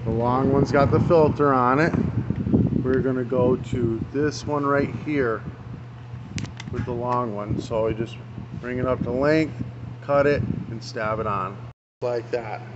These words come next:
This one's your return line, which is the shorter line.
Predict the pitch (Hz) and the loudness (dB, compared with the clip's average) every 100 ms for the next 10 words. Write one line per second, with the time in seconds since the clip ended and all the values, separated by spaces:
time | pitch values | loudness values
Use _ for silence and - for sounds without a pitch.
0 | - 127 131 143 131 120 117 120 117 - | -6 -2 -2 -2 -2 2 2 2 0 0
1 | 160 180 175 170 170 185 196 131 - 120 | 2 4 4 4 4 2 2 0 -2 -6
2 | - 120 - 175 170 170 165 165 160 160 | -4 -6 0 4 6 6 6 6 4 2